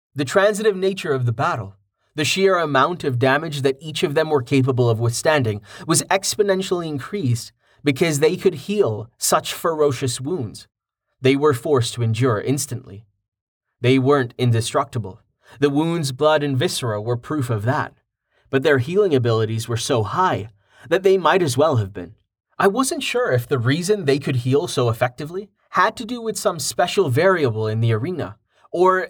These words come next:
if this was simply a racial trait for Kelpies, or if the men were simply that powerful. There had been hints during Alice's murder investigation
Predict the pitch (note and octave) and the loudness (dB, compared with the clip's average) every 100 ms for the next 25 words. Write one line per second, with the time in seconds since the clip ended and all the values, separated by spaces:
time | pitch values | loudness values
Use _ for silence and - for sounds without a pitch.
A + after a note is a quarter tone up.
0 | _ F3+ F#3 - F#3+ G3 - F#3+ F#3+ G3 | _ -8 -6 -4 -4 -4 -2 -2 -4 -4
1 | F#3+ D#3+ C#3+ F3+ - E3 - F3 F#3+ C3 | -2 0 0 -2 -6 -8 -12 -8 -8 -8
2 | _ - A#2+ C#3+ F#3 G#2+ - - _ _ | _ -10 -2 0 -2 -8 -14 -20 _ _
3 | _ _ _ - A2 A#2+ D3 B2 C3+ C#3+ | _ _ _ -6 2 4 4 2 0 2
4 | D3 D3+ D3 - D#3 D#3+ D#3 D3+ _ - | 2 0 -2 -2 -6 -8 -10 -12 _ -2
5 | A2 C#3 - - F#3+ D#3+ - F#2 - _ | 2 2 0 0 2 0 -4 -14 -16 _
6 | _ _ _ _ _ _ _ _ _ _ | _ _ _ _ _ _ _ _ _ _
7 | D#3 G#3+ A3 F#3 B2 D3 B2+ - - B2 | 2 2 4 2 2 2 0 -4 -4 0
8 | A#2 A2+ - A#2+ B2 A#2 G#2+ G2+ A2 A2+ | 0 0 2 2 2 -2 -4 -4 -2 -2
9 | F2 F#2+ G#2 G#2+ G#2+ A2 A#2 B2+ F#2 G2 | -4 -8 -6 -4 -6 -4 0 0 -2 -12